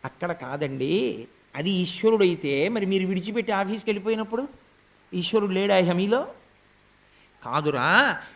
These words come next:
అది ఈశ్వరుడు, ఇది నువ్వు కాదు. ఎక్కడుందో తెలుసా? నేను చెప్పేస్తాను ఇప్పుడు,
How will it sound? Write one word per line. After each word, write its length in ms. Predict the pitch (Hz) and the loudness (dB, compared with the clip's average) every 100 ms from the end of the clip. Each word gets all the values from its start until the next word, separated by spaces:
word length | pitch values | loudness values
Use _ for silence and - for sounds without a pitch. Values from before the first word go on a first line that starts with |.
| _ - | _ 0
అది 180 | 143 160 | 4 4
ఈశ్వరుడు, 720 | 220 226 - - 208 208 226 | 4 4 2 2 4 6 6
ఇది 220 | 277 208 214 | 6 4 2
నువ్వు 420 | 214 185 202 285 | 0 -2 0 0
కాదు. 460 | - 151 151 160 | 2 2 2 2
ఎక్కడుందో 560 | 220 180 - 196 202 208 | 4 2 0 -2 0 0
తెలుసా? 520 | 202 185 - 190 220 - - | -2 -6 -4 -2 -2 -6 -12
నేను 220 | 160 160 160 | -8 -6 -6
చెప్పేస్తాను 460 | - 202 - 175 | -6 -8 -6 -10
ఇప్పుడు, 240 | 131 117 | -10 -14